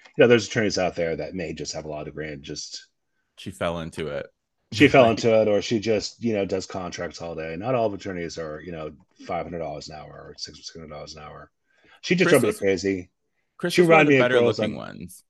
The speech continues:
Speaker 1: Yes, I thought he was adorable. Now, he is someone I was like, "Oh, yeah, no."
Speaker 2: But
Speaker 1: Chris, you're just
Speaker 2: also,
Speaker 1: too
Speaker 2: like,
Speaker 1: cute.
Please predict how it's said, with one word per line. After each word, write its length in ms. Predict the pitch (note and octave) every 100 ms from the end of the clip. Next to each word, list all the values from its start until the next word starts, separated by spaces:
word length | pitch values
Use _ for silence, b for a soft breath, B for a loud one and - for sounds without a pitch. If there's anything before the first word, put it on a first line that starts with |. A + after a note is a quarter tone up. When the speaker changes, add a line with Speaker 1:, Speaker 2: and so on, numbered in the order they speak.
| _
Speaker 1:
Yes, 320 | B2+ D#3 G#2+ A2+
I 80 |
thought 140 | A2+ G2
he 60 | G2+
was 100 | D2+
adorable. 280 | F2 D#2+
Now, 100 | E2
he 360 | D#2 D3 G3 A#2
is 140 | F2+
someone 480 | - E2+ D#2 D2 D2 _
I 80 | F2+
was 160 | F#2 D#2+
like, 240 | D#2 -
"Oh, 340 | G#2 F2 D2+ _ _
yeah, 360 | G#2 F#2+ D#2+ D2+
no." 400 | D#2+ D#2 D2 C#2+ _ _ _ _ _ _ _ _ _ _ -
Speaker 2:
But 160 | C3+
Speaker 1:
Chris, 40 | -
you're 100 | C#3
just 200 | C#3+ E3+
Speaker 2:
also, 0 |
Speaker 1:
too 100 | C#3+
Speaker 2:
like, 100 | B2
Speaker 1:
cute. 280 | F#2 D#2+